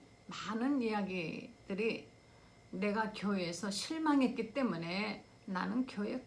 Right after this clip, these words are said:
싫습니다. 안 갑니다." 이렇게 말하는 사람을 많이 봤습니다. 내가 무엇으로 혹시 어느 누구 하나라도 실족해 한 일이 없을까? 한번 여러분 곰곰이 생각해 보시기 바랍니다.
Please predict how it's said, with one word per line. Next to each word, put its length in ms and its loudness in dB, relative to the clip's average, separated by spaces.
싫습니다. 1200 2
안 340 12
갑니다." 560 4
이렇게 480 -2
말하는 380 -2
사람을 600 -4
많이 220 0
봤습니다. 580 -8
내가 460 4
무엇으로 640 4
혹시 340 -2
어느 340 6
누구 180 2
하나라도 520 2
실족해 520 -2
한 200 0
일이 320 0
없을까? 800 -4
한번 400 2
여러분 300 -2
곰곰이 420 0
생각해 560 -4
보시기 320 -8
바랍니다. 560 -6